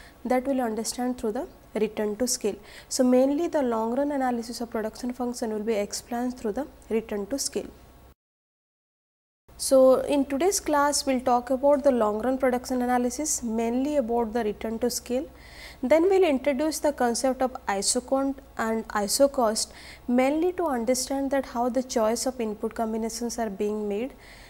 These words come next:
Then we'll talk about the expansion path, or typically we call it produ-, different point of producer's equilibrium,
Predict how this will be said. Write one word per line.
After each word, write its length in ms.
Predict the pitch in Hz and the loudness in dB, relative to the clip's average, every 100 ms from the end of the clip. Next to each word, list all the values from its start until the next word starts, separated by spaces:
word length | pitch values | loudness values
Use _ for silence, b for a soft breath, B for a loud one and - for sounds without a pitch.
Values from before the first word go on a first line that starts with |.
| B | B
Then 220 | 240 285 | 2 2
we'll 140 | 339 320 | 2 2
talk 260 | 285 269 | 2 2
about 340 | 320 349 349 285 | 0 2 2 2
the 140 | 277 | 2
expansion 600 | 226 - 247 247 269 262 | 0 -4 -2 -2 -2 -2
path, 260 | 262 247 247 | 0 -2 -2
or 60 | |
typically 540 | 247 240 233 247 247 233 | -4 -6 -4 -2 -2 -4
we 80 | 240 | -8
call 320 | 226 233 233 | -4 -4 -2
it 160 | 233 226 | -4 -4
produ-, 340 | 214 226 220 | -2 -2 -2
different 400 | 196 233 277 262 | -6 -2 -4 -2
point 300 | 254 226 220 | -2 -2 -2
of 120 | 233 - | -6 -4
producer's 560 | 214 220 - 240 - | -4 -4 -4 -4 -2
equilibrium, 640 | 208 226 233 233 262 240 | -4 0 0 4 2 2